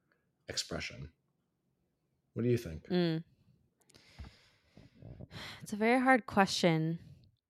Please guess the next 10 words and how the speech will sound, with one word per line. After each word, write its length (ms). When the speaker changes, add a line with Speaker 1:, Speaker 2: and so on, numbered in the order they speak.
Speaker 2:
I 60
haven't, 340
like, 220
thought 260
about 280
it 200
too, 240
too 200
much. 460
Um, 540